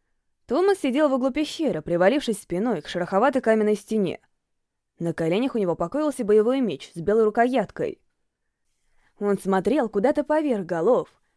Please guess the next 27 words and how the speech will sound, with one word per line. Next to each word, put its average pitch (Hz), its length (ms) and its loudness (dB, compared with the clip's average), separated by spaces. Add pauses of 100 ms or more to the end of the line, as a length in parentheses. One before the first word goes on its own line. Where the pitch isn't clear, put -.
хлопотавших 247 600 0
у 254 40 4
огня 233 300 2
гномов. 240 460 -2 (880)
На 196 140 -2
лице 277 300 0
его 359 160 2
застыло 269 380 -2
выражение 214 520 0
безучастной 233 540 0
отрешённости. 226 960 -4 (720)
Было 190 340 6
видно, 208 300 -2
что 175 180 -8
мысли 170 240 -6
юноши 175 540 -4
блуждают 185 460 2
где-то 214 280 0
далеко. 202 520 2 (840)
Семь 269 240 0
раз 220 220 2
гномы 190 320 0
Серых 180 300 -4
Башен 185 380 0
атаковали 220 460 0
незваных 233 420 0
пришельцев, 247 640 -2